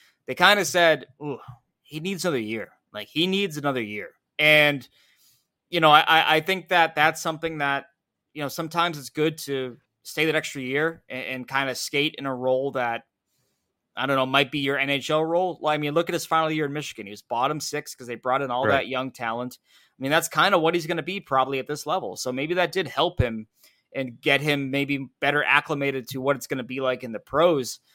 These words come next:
Speaker 1: And that's weird to say playing N C double A, I know, but, like, in terms of what he has to do well to stick,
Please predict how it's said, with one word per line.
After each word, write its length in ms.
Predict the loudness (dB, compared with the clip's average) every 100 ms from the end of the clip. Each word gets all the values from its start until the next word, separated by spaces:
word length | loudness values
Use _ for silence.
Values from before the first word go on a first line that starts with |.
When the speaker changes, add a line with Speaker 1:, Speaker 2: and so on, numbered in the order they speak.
| _ _
Speaker 1:
And 80 | -2
that's 140 | 0
weird 240 | 2 2 2
to 60 |
say 280 | 0 4 4
playing 240 | 4 0
N 100 | 0
C 120 | -4 -6
double 200 | -2 2
A, 120 | 4
I 100 | 4
know, 260 | 4 4
but, 220 | 2 -2 -2
like, 340 | -4 -4 _ -16
in 120 | -12
terms 260 | -6 -6 -4
of 180 | -8 -10
what 300 | _ 0 0
he 180 | 2 -2
has 280 | 4 4 2
to 80 | -2
do 180 | -4 -4
well 540 | 0 2 2 2 -6 _ _
to 100 | -14
stick, 380 | -8 -4 -4 -4